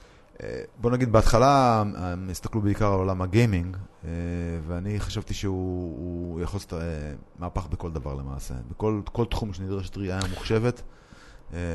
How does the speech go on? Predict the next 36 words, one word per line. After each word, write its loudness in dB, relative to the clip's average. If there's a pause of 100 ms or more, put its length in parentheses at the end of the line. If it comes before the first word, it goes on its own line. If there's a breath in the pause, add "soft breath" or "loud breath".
(440)
הוא -6
יכול 0
לעשות -4
מהפך. 2
אני -4 (160)
אומר, -2
אחרי -6
שהשקנו 0
את -4
ה-, 0
את -4
ה-developer 4
community, 0 (880 soft breath)
וראינו 6
שבכל, 4
כל 2
מאמר 6
שני 2
בתחום 0
של 0
הרובוטיקה 2
מדבר 0
על 0 (140)
computer -2
vision, 0
ופתאום -4
כל 0
הרו-, 0
כל 2
הרובוטים, 2
אתה -6
יודע, 0
מכרנו -2
מאות -6
אלפי -4
סנסורים, -4